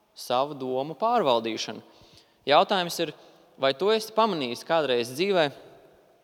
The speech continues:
ka tev, piem-, piemēram, ir ļoti labs garīgais?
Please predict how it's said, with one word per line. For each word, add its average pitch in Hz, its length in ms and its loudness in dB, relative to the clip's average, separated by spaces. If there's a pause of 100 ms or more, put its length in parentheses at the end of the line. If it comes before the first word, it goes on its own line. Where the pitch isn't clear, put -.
(340)
ka 143 80 -14
tev, 147 220 4
piem-, 151 260 -4
piemēram, 117 400 -8
ir 123 80 -8
ļoti 160 220 -4
labs 139 180 -4
garīgais? 110 560 -8